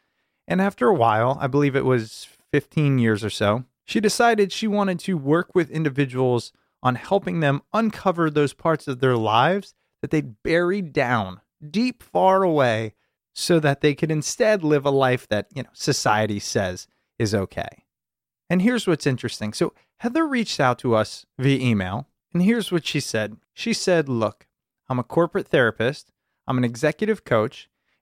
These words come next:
and I work with everything from C-level executives and all types of other professionals who have all gotten drunk on the mindset Kool-Aid."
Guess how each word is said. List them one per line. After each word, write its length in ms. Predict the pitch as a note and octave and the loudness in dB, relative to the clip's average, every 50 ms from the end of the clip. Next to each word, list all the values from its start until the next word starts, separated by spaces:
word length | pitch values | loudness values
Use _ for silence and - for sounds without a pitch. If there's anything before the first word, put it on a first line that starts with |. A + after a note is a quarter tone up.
| _ | _
and 100 | - G3 | -2 0
I 100 | G#3 G3 | 0 2
work 360 | G3 F#3+ G3 A3 A#3+ A3+ - - | 2 2 2 2 2 0 0 0
with 240 | E3+ D#3+ D#3 - _ - | 0 0 0 -2 _ -4
everything 520 | F3+ F#3+ A3+ A3 G#3 - - G3 F#3+ F#3 | -4 -2 -2 -6 -4 -4 -2 -2 -2 -2
from 300 | - - - C#3+ C#3 C3+ - | -2 -2 -2 -2 -2 -2 -6
C-level 680 | - - - - - B3+ C4 A#3+ A3+ G#3+ G3+ F#3 F#3+ | -10 -10 -8 -2 -2 0 2 2 2 2 2 0 -2
executives 800 | F#3 F#3 D3 C3 - D3 C#3 - - D3+ C3+ C3 B2+ B2 B2 - - _ _ _ _ _ | -2 -4 -4 -2 0 0 0 0 -2 -2 0 0 0 -2 -4 -10 -18 _ _ _ _ _
and 100 | - - - - | -14 -14 -8 -4
all 220 | - F#3 G3+ G3+ | -2 0 0 -2
types 300 | - - F#3+ F3+ D#3 - | 0 0 -2 -2 -2 -2
of 80 | D3 C#3 | 0 2
other 220 | D3 C#3 C#3+ C3+ | 2 2 2 0
professionals 840 | A#2+ - C3+ - - B2 A2+ - - - A2+ G#2+ G2+ G#2 - - _ _ _ _ _ _ - | -2 -4 -8 -4 -2 -2 -2 -2 -4 -4 -4 -4 -4 -4 -6 -10 _ _ _ _ _ _ -2
who 100 | G#3+ G#3 | 0 2
have 300 | G3+ G#3 G3 E3+ - _ _ _ _ | 2 2 2 0 -4 _ _ _ _
all 240 | - D#3 A3 A#3 C4 | -2 -2 0 0 0
gotten 320 | A#3 A#3 G#3 G#3 F3 F3 D3 | 0 0 0 0 0 0 -2
drunk 420 | C3 B2 C3 D3 D3 D#3 D3+ - - | -2 2 2 2 2 2 0 -2 -2
on 100 | C#3 C3 | 0 0
the 80 | A#2+ | 0
mindset 720 | G#2+ G#2+ G#2+ A2+ A#2 B2 B2 B2 - - - B2+ G#2 - _ | 0 0 0 2 2 2 0 -2 -4 -4 -4 -4 -4 -4 _
Kool-Aid." 560 | - - B2+ A#2 A2+ G#2 F#2+ F2+ G2 G2 | -4 -2 0 0 0 0 -2 -4 -10 -16